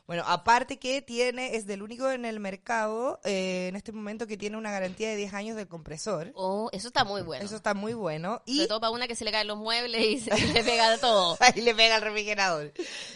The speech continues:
Speaker 1: Y tiene el tema de, eh, el no frost, que tú me decías, "Sí, pero ahora como que todos tienen no frost". Y te decía, "Ajá", pero justo esta semana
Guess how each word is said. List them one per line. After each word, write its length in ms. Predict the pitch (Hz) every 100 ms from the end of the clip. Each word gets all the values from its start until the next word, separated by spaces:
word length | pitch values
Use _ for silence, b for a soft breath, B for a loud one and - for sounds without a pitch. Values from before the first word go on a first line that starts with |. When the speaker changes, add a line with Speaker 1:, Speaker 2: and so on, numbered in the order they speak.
| B
Speaker 1:
Y 320 | 233 247 277
tiene 400 | 277 269 269 269
el 100 | 262
tema 400 | - 254 269 269
de, 380 | 240 247 262 285 - 220 208 208 202 196
eh, 960 | 196 190 185 185 180 180 175 175 170 -
el 240 | 196 185
no 180 | 180 180
frost, 460 | - 247 254 254 -
que 80 | 208
tú 100 | 262
me 80 | 311
decías, 340 | - 294 302 B B B B
"Sí, 240 | - 311 320
pero 160 | 320
ahora 220 | 311 339 349
como 160 | 339
que 100 | 294
todos 280 | 311 370 -
tienen 340 | 247 220 202
no 140 | 190 180
frost". 340 | - 151 143
Y 100 | 185
te 100 | 196
decía, 200 | 202 196
"Ajá", 420 | 156 - 277 165 - B B
pero 180 | - 202
justo 340 | - 392 -
esta 220 | 320 - 269
semana 640 | 226 202 170 165 180